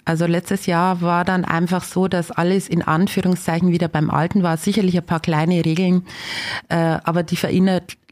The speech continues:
verinnerlicht man einfach. Also Corona ist eigentlich nicht mehr im, im Kopf. Äh, könnte man auch nicht, weil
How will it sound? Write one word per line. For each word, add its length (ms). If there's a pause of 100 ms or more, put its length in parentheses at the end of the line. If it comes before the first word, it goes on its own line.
(120)
verinnerlicht 760
man 180
einfach. 500
Also 380 (440)
Corona 440
ist 160
eigentlich 420
nicht 280
mehr 360
im, 240
im 240
Kopf. 460 (580)
Äh, 220
könnte 340
man 200
auch 120
nicht, 260
weil 260